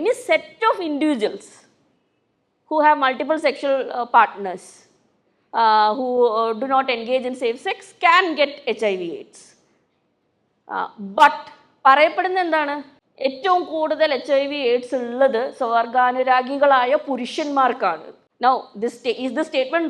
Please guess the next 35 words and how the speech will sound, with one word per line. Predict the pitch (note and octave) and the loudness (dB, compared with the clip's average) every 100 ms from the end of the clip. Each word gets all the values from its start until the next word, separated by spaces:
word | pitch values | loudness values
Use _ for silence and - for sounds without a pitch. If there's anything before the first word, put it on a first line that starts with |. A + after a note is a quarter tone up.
| C4 | 2
wrong? | C#4 E4+ A#4+ - _ _ _ _ _ _ G3 | 4 2 0 -10 _ _ _ _ _ _ -12
The | G3 | -6
statement | G3+ G3+ C4+ | -8 -6 -4
is | C#4+ D4+ | -2 -2
definitely | F4+ D5+ C#5 C#5 B4 | -2 -4 -2 -2 0
not | A#4+ E4+ | 2 2
wrong. | E4+ F4+ - _ _ _ _ _ _ _ _ - | 2 0 -10 _ _ _ _ _ _ _ _ -2
Statistically, | A3+ A#3+ - F#4 F4 F#4+ | 0 -2 -6 -6 -4 -2
ഈ | G4 | -2
സ്റ്റേറ്റ്മെന്റ് | G4+ F4 F4+ F4 F4 | -4 -4 -4 -2 -4
ആണ് | D#4+ | -2
correct. | D#4 C#4+ - _ _ _ _ _ _ _ - | -2 -2 -8 _ _ _ _ _ _ _ -2
But | - D#4 | 0 -2
is | A4 C#5 | 0 2
the | C#5 | 0
statement | E4 E4 F4 G4 C#4+ B3+ | -2 -6 -4 -4 -4 -4
misleading? | B3+ F4+ C#4 A#3 F3+ - _ _ _ _ _ G#3+ A3 | -6 -4 -4 -2 -6 -8 _ _ _ _ _ -4 -2
Yes, | G#3+ - | -2 -6
the | F4+ - | -12 -6
statement | G#3+ G3+ C#4 D4 | -6 -6 -6 -8
is | C#4 G#3 | -8 -8
misleading. | G#3+ A#3 G3 E3+ - _ _ _ _ _ _ | -8 -6 -10 -10 -16 _ _ _ _ _ _
കാരണം | C#4+ D4 E4+ | 2 2 2
ഈ | F4 | 0
ഒരു | F4+ | 0
പോസ്റ്റർ | F4+ D4+ D4+ | 2 -2 0
കാണുമ്പോ | F#4 D#4 D#4 D#4 | -2 -2 -2 -6
എന്താ | C#4+ C#4 | -2 0
ആലോചിക്കുന്നെ? | C4 B3 B3 A#3+ | 0 -4 -6 -6
ആ, | G#3+ A#3 | -2 0
അപ്പൊ | G3+ G#3 | 0 -2
ഇവിടെ | D#4+ C4+ | -2 0
എയ്ഡ്സ് | G#3+ A#3 B3+ F4 - | 2 0 -4 -4 2
പരത്തുന്നത്, | G3+ G#3+ C4 - F#4+ E4+ C4 F#3+ D#4 _ - | 2 2 -4 -4 -2 0 -2 -4 -10 _ -8
and | A#3 | -8